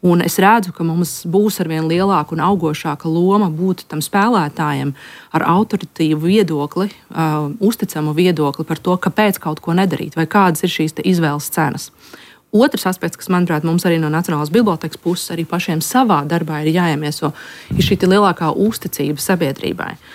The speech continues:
Ā, jūs minējāt, koda atslēgas, ā, vai kaut kas ir tālu projām, bet mums ir jāsaprot, ka mēs varam uzticēties sabiedrībai, atverot bibliotēkas un vienkārši tās turot daudz,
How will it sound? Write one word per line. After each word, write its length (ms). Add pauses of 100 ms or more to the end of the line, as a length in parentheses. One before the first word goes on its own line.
(260)
Ā, 80 (160)
jūs 180
minējāt, 320 (160)
koda 480
atslēgas, 680
ā, 20 (240)
vai 160
kaut 220
kas 100
ir 140
tālu 400
projām, 420
bet 160
mums 220 (100)
ir 140 (100)
jāsaprot, 680
ka 80
mēs 100
varam 220 (100)
uzticēties 640
sabiedrībai, 560 (100)
atverot 480
bibliotēkas 560
un 140
vienkārši 320
tās 180
turot 320
daudz, 240